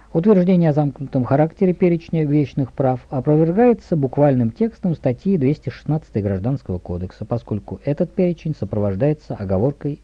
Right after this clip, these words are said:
«в частности». Право члена семьи на кооперативную квартиру до ее выкупа может быть отнесено к вечным,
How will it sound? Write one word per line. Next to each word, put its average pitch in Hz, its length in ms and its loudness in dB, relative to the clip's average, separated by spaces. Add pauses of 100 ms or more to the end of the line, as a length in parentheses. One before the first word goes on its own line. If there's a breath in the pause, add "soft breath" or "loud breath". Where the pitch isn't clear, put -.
«в - 140 -20
частности». 92 720 -10 (480 loud breath)
Право 127 240 4
члена 117 340 -2
семьи 143 400 -2
на 104 180 -2
кооперативную 104 680 -4
квартиру 151 440 0
до 101 200 0
ее 90 180 -2
выкупа 98 380 -6
может 233 280 2
быть 196 200 0
отнесено 175 460 0
к - 80 -8
вечным, 139 460 -2